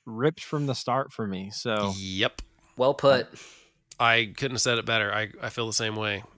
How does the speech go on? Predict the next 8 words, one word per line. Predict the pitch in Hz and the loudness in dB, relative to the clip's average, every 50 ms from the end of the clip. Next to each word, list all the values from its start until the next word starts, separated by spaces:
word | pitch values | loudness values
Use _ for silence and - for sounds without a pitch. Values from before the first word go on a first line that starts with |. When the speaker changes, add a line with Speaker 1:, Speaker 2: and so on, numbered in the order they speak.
| _ - | _ -8
Speaker 2:
Uh, | - 113 104 104 98 98 104 104 - - | -6 -4 -4 -4 -4 -4 -6 -8 -10 -10
nothing, | - 120 117 113 110 104 - 117 113 104 101 101 101 98 - _ _ _ _ - _ _ _ _ _ _ - | -10 -6 -2 -2 -2 -2 -2 -2 -2 -2 -2 -4 -8 -12 -14 _ _ _ _ -20 _ _ _ _ _ _ -6
if | - 143 123 - 151 | -4 -4 -2 0 2
anything, | 147 151 160 151 - - 127 120 113 110 110 110 107 104 | 4 4 4 4 2 0 0 0 0 0 -2 -4 -4 -4
there | 113 107 - | -2 -2 -2
are | - 104 104 101 | -2 -2 -4 -4
things | - 117 117 117 117 107 104 | -4 -4 -4 -4 -4 -6 -6
that | - 113 107 104 | -4 -4 -4 -6